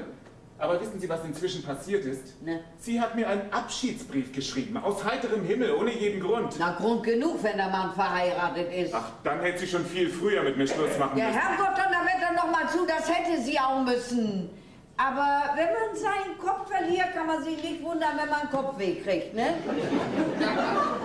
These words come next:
Speaker 1: Jetzt wäre doch endlich alles in Ordnung. Ich begreife Bessie nicht. Hat sie vielleicht Ihnen gegenüber irgendeine Andeutung gemacht?
Speaker 2: Ich weiß nur, dass Bessie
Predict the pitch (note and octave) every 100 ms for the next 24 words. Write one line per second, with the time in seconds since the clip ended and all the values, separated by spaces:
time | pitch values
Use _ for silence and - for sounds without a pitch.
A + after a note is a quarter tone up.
0 | - - - A3+ - A3+ A3 A3 G#3 A3+
1 | - - G3+ - F#3+ G3+ A#3 - E3+ E3+
2 | - A3+ F3+ A3+ D4 D4 C#4+ G3+ F3+ E3
3 | C3 A#2 G#2+ - - - - - - -
4 | - - - - - - - - - -
5 | B3 B3 A3 A3+ G3 G3 - A3 A#3 G#3+
6 | F#3+ F#3 F3+ G3 A#3+ A3+ - G3 F#3+ A#3+
7 | E3+ A2+ B2 A#2 G#2 G2+ - - - -
8 | G#3+ A3 C4 D4+ D4 C#4 D4 D4 D4 C#4+
9 | C#4 C4+ B3+ A#3 A#3 - C4 B3+ - B3
10 | A#3 A3